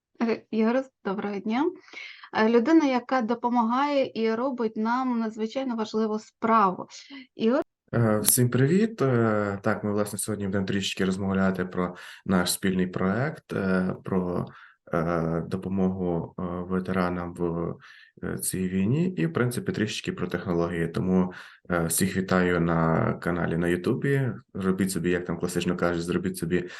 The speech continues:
Speaker 2: щось тепленьке випити і печеньки, і буд-, ну, і насолоджуйтесь цим переглядом. Будемо дуже для вас багато цікавого розказувати з, е, сектору,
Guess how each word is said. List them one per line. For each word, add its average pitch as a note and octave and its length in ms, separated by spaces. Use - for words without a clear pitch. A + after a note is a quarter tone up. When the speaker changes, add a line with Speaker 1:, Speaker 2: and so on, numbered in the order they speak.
Speaker 2:
щось - 240
тепленьке F2 520
випити A2 400
і F2+ 60
печеньки, A2+ 500
і C3 200
буд-, C#3 280
ну, A2 240
і G#2 60
насолоджуйтесь G#2 640
цим F#2 160
переглядом. F#2+ 540
Будемо F#2 360
дуже F#2 300
для F2 120
вас F#2 260
багато F#2 340
цікавого F2 440
розказувати F2 600
з, - 200
е, F2 960
сектору, F2 840